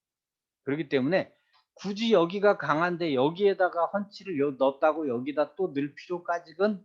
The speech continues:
없다. 물론 넣어도 상관없어요. 넣어서 튼튼하게 구조를 작업해 주는 것도 상관없는데 얘가 사백,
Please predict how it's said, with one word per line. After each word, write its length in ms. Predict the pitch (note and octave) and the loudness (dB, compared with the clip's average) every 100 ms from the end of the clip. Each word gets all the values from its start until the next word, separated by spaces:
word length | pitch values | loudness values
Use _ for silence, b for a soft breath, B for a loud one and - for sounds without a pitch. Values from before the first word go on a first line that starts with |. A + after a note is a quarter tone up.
| - | -12
없다. 500 | B2 - - - _ _ _ | -12 -6 -4 -4 _ _ _
물론 260 | F3 A3 E3 | -4 -2 -2
넣어도 180 | F#3 | -2
상관없어요. 640 | G#3 A3 G#3+ C3+ - G#2 - _ _ _ _ _ _ - | 0 0 0 -2 -6 -10 -12 _ _ _ _ _ _ -4
넣어서 380 | C3+ D#3+ G3 G3 | -2 0 -2 0
튼튼하게 580 | A3+ A#3 A3+ G3+ F#3+ - | -2 0 0 0 -2 -6
구조를 380 | C#3 D#3 D#3+ | -10 -6 -6
작업해 380 | C#3+ C3 D#3+ E3 | -4 -6 -4 -8
주는 180 | D#3 D3+ | -10 -12
것도 140 | C#3 _ | -12 _
상관없는데 760 | F3+ F#3+ D#3 A#2+ B2+ G3 - _ _ _ _ - | -8 -4 -2 -4 -2 -2 -2 _ _ _ _ -6
얘가 400 | B2+ F3 F#3+ G3+ | 0 2 4 2
사백, 540 | F#3+ G#3 A3 A#3 A3+ | 2 -2 0 0 -2